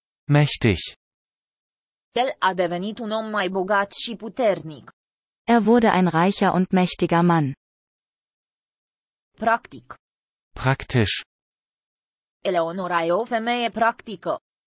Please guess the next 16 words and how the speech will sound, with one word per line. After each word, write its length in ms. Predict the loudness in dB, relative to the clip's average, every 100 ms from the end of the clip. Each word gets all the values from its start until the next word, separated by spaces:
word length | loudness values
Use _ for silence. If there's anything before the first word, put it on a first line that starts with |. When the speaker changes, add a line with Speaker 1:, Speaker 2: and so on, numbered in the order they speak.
| _ _ 2
Speaker 3:
Eleonora 800 | 6 6 6 6 4 2 2 0
ist 160 | -4 0
eine 220 | 2 2
sehr 200 | 2 0
praktische 580 | 0 -4 -2 -4 -2 -4
Frau. 340 | 0 0 0 -2 _ _ _ _ _ _ _ _ _ _ _ _ _ _ _ _ _
Speaker 2:
Însărcinat. 1040 | -14 -14 -10 -10 -10 -8 -2 -4 _ -20 _ _ _ _ _ -10 -6
Speaker 1:
Schwanger. 520 | 2 4 6 4 2 -4 _ _ _ _ _ _ _ _ _ _ _
Speaker 2:
Sora 380 | -14 -6 -2 -2
sa 220 | -2 -4 -2
e 60 | -2
gravidă. 680 | -2 -4 -4 -6 -4 -4 -6 _ _ _ _ _
Speaker 3:
Seine 280 | 2 4 4
Schwester 580 | 2 0 0 0 -2 -2
ist 160 | -4
schwanger. 500 | -6 0 2 4 2